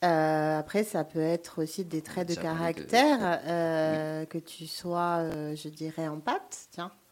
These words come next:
Speaker 1: généreux,
Speaker 2: Ah oui.
Speaker 1: que tu sois, mais ça peut être aussi, euh, je dirais, pesant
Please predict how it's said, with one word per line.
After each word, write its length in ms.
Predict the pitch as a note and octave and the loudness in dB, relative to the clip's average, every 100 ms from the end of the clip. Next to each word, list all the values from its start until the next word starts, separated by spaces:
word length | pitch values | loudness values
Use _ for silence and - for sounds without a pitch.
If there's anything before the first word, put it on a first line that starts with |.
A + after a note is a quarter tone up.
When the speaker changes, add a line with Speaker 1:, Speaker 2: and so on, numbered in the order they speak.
| _ _ | _ _
Speaker 1:
généreux, 580 | D#3 D#3+ D#3+ D#3+ F3+ C#4+ G4 | -12 -8 -6 -4 0 2 2
Speaker 2:
Ah 40 | |
oui. 60 | F#4+ | 0
Speaker 1:
que 80 | - | -2
tu 280 | E3 - F3+ | -4 -4 -8
sois, 480 | F3+ - F3 E3 E3 - - - | -6 2 4 4 2 -4 -16 -10
mais 80 | |
ça 220 | F3 F#3 F3+ | -6 -2 -2
peut 120 | F#3 | 0
être 320 | F3+ - F#3 | 0 -2 -8
aussi, 440 | F3 - G#3 G#3+ | -8 -6 -2 2
euh, 100 | F3+ | 2
je 140 | E3+ E3+ | 0 -2
dirais, 280 | E3+ F3 F3+ | -4 -2 -4
pesant 640 | - F#3+ F#3 G3 C#4 | -2 0 2 2 2